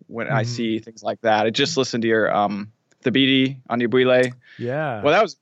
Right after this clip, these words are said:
Speaker 1: that was really, really helpful. I, I really appreciate his voice. So yeah, that was
Speaker 2: Yeah.
Speaker 1: great.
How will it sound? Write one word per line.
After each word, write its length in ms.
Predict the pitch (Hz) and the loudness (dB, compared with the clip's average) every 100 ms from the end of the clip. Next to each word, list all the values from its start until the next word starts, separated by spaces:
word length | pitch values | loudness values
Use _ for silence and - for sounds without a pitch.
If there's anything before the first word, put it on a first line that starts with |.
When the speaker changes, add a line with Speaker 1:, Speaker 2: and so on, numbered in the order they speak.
| - | -4
Speaker 1:
that 80 | 151 | -2
was 160 | 143 | -2
really, 280 | 127 135 123 | -4 -6 -6
really 220 | 120 131 123 | -4 -2 0
helpful. 380 | 123 120 123 120 | -2 -2 -2 0
I, 80 | 113 - | -2 -6
I 60 | - | -8
really 260 | 120 123 113 | -6 -4 -6
appreciate 340 | 123 117 107 | -6 -8 -6
his 140 | 113 | -6
voice. 300 | 110 110 110 | -4 -4 -4
So 380 | - 107 104 110 | -2 0 0 -2
yeah, 220 | 117 127 139 | 0 0 2
that 100 | 113 | 0
was 80 | 113 | 0
Speaker 2:
Yeah. 60 | |
Speaker 1:
great. 180 | 117 | -2